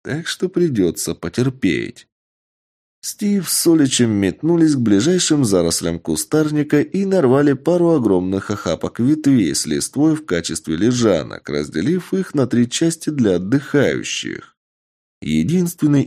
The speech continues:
имеющийся у нас плед свернули, уложив так, чтобы можно было использовать его вместо подушки.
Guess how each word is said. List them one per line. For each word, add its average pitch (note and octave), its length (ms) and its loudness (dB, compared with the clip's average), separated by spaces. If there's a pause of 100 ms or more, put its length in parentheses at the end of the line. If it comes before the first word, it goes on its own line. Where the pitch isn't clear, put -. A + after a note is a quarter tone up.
(120)
имеющийся F#2 680 0
у F2+ 160 -2
нас E2+ 280 -2
плед D#3 320 0
свернули, E3 680 2
уложив F2 640 0
так, D3 300 -2
чтобы E3+ 340 0
можно G2+ 360 0
было F#2 240 2
использовать D#2+ 640 -2
его E2 240 0
вместо D#2+ 460 -6
подушки. F#2 840 -2